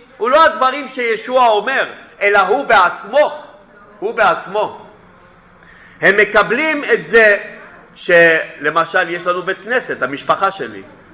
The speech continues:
מקבלים שיש לנו בית כנסת, הם מקבלים את זה שאנחנו שומרים את הדת האמיתית, הם אפילו מקבלים את זה שהדרך שלנו נשמעת להם דרך נכונה.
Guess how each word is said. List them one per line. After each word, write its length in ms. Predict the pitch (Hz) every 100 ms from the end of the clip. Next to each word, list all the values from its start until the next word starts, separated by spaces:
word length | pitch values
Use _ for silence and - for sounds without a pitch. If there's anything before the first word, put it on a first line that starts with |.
| -
מקבלים 420 | 131 135 139 196
שיש 220 | 202 208 202
לנו 180 | 180
בית 200 | 165 165
כנסת, 380 | 170 190 180 180 - - -
הם 100 | -
מקבלים 500 | 185 175 185 190 262
את 120 | 277 254
זה 100 | 240
שאנחנו 440 | 240 233 233 226
שומרים 360 | 214 208 226 220
את 140 | 208
הדת 340 | 190 208 202
האמיתית, 680 | 208 196 190 190 190 214 202 - - -
הם 120 | 214 233
אפילו 480 | 262 202 - 320 359
מקבלים 560 | 320 - 262 247 330 339
את 120 | 262
זה 140 | 277
שהדרך 540 | 262 247 233 285 302 277
שלנו 720 | 277 269 285 262 254 269 269 - -
נשמעת 640 | 214 247 - 226 311 302 254
להם 240 | 262 254
דרך 340 | 202 233 240 190
נכונה. 460 | 196 175 160 139